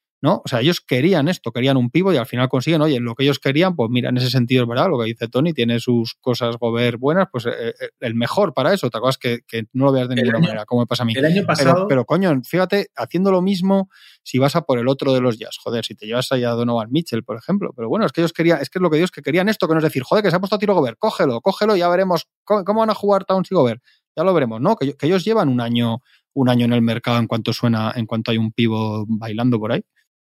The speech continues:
Speaker 2: El año, el año pasado fueron el equipo que más puntos metió por partido y este año está en el catorce. Y han cambiado a, han cambiado a Jaden McDaniels por, por Patrick Beverley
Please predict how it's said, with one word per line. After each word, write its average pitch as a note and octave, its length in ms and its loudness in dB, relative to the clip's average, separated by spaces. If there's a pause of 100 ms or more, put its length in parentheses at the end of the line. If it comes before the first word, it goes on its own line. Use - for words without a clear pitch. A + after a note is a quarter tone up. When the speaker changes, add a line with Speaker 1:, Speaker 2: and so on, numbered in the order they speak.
(280)
Speaker 2:
El A#2 100 -2
año, D3+ 260 -2
el C3 80 0
año E3 200 2
pasado G#3 300 0
fueron C#3 240 0
el B2 100 0
equipo E3+ 420 0
que B2 120 0
más D#3+ 200 0
puntos D#3+ 440 0
metió A2+ 240 0
por A2 160 -2
partido D#3 540 -4
y A2+ 100 -2
este A#2+ 220 -4
año C#3 160 -2
está A#2 160 -6
en D#3 80 -2
el B2+ 100 -6
catorce. - 460 -10 (180)
Y B2 80 -4
han D3 120 2
cambiado C#3+ 580 0
a, B2 340 2
han D3+ 100 2
cambiado C3 600 0
a A#2 120 0
Jaden E3 300 0
McDaniels G#2+ 720 0
por, G#2+ 300 -2
por A2+ 260 2
Patrick C#3 300 2
Beverley G3 640 0